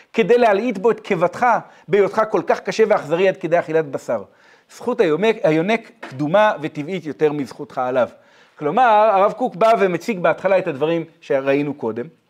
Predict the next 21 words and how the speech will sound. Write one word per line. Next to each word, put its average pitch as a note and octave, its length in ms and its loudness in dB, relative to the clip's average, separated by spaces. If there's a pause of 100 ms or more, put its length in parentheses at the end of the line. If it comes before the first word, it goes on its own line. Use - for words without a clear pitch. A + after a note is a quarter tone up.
(120)
של, E3+ 460 2 (380)
אמ, D3 60 -4 (840)
הרעיון D#3+ 760 4
האיום, F#3 500 2
האכזריות D#3+ 500 0
האיומה E3+ 300 2
של F#3 140 -2
הריסת D#3+ 380 -2
משפחה F#3 640 0
בשילוח - 760 0
האם D#3+ 180 0
מעל D3 180 0
הבנים, C3+ 380 -2 (560)
אבל E3 180 2
אז C#4 80 0
הוא D4+ 80 2
הולך D4+ 120 4
עוד C4+ 120 2
צעד A#3+ 220 0
אחד G3+ 220 0
הלאה, G3+ 220 2